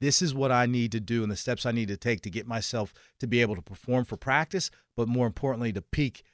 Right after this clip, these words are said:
at game time. Some of these young guys, they're used to being told that. So y-, you need to be able to encompass everybody in that, on that staff and, and in that locker room. And it, and I equate it to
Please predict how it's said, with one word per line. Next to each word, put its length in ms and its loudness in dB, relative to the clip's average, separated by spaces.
at 200 -2
game 260 2
time. 360 -12
Some 200 2
of 80 6
these 200 2
young 180 6
guys, 420 2
they're 120 4
used 280 0
to 60 -4
being 240 0
told 340 2
that. 240 0
So 140 -8
y-, 140 -2
you 440 -4
need 380 2
to 100 -4
be 220 2
able 280 4
to 600 2
encompass 720 0
everybody 600 2
in 160 2
that, 320 0
on 180 0
that 180 0
staff 520 0
and, 180 -2
and 240 2
in 180 0
that 200 2
locker 320 6
room. 240 2
And 140 0
it, 220 0
and 120 0
I 120 6
equate 340 4
it 120 -6
to 340 0